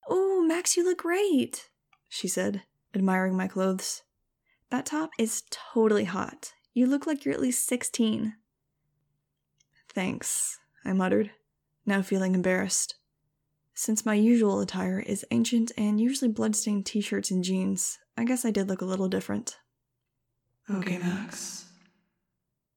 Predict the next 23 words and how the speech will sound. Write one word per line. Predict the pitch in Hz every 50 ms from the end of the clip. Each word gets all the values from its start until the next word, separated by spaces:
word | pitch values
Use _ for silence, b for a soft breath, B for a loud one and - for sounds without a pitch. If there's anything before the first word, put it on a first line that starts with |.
| _ _
My | 214 190 - 196 190
eyes | 185 185
flickered | - - - 185 185 - 185 180
when | 190 185 185
I | 185
heard | 180 190 190 190
the | 185
voice | 185 190 196 196 - -
inside | 202 196 - 196 190
my | 190 196
head. | 190 185 190 - - 202 - - _ _ _ _ _ _ _ _ _ _ _ _ _ _ _ -
"You | 220 220
mean | 226 240 254
you | 262 277
don't | 294 269 233
have | 196 202 196 202
one? | 233 277 311 349 349 - _ _ _ _ _ _ _ _
You | - 226
can | - 220
get | 220 226 220 220
them | 202 196
at | - -
Target." | - 185 185 190 190 - - - - -